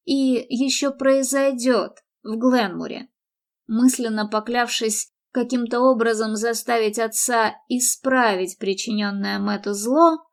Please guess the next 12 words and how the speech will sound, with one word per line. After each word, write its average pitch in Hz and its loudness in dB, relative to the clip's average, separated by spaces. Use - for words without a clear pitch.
она 277 2
спокойно 262 0
ответила: 254 -2
"Мне 262 4
нужен 254 0
быстрый, 240 -6
тайный 262 0
развод, 254 -4
предпочтительно 269 -2
в 254 -10
другом 285 0
штате - -8